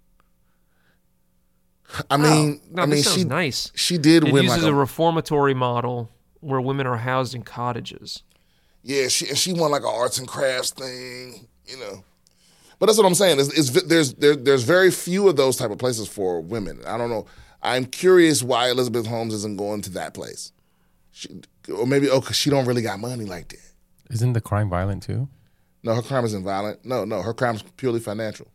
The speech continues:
Speaker 3: But it didn't she, like, as far as, like, people died because of the results?
Speaker 1: No, I mean, <clears throat> I, I think people are,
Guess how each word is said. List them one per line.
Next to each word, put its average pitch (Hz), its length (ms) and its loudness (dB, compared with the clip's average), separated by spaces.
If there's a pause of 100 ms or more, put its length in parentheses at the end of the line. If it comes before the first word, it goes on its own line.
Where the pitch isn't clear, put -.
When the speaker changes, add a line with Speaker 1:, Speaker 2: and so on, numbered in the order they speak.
Speaker 3:
But 95 120 4
it 98 120 -2
didn't 101 240 -2
she, 101 160 -8 (260)
like, 95 180 -2 (100)
as 95 180 -2
far 101 260 0
as, 92 100 -4
like, 87 140 -4
people 101 260 -4
died 82 440 -4
because 85 360 -6
of 80 160 -8
the 82 160 -4
results? 78 540 -6 (460)
Speaker 1:
No, 151 960 4 (280)
I 165 160 6
mean, 175 500 2 (340)
<clears throat> - 340 -20
I, 127 80 -4 (100)
I 156 120 4
think 160 280 -4
people 160 300 2
are, 135 80 2